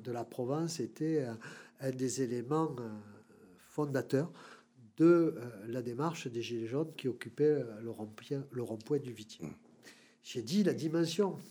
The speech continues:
international de la ville d'Arles. Et que la Camargue avait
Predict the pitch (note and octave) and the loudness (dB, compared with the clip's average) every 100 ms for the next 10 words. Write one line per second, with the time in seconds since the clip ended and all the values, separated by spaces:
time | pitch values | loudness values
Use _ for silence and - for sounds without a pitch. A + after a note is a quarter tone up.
0 | - - - - F2 - C3 C#3+ E3 D3+ | -20 -20 -16 -14 -14 -10 -6 0 2 4
1 | C#3+ D3+ E3 F#3+ D3 A#2+ A2+ G#2+ A2 G#2 | 2 2 2 2 0 -2 -4 -6 -8 -8
2 | - - - - _ _ D3 C3+ - B2+ | -14 -20 -20 -20 _ _ -4 -4 -2 -6
3 | A#2 G#2+ - C#3 D3 F3 D#3+ E3 D#3 A2+ | -6 -8 -2 0 4 4 6 4 4 0
4 | A2 G#2+ A2 B2 A#2+ A2 | -6 -6 -6 -6 -6 -6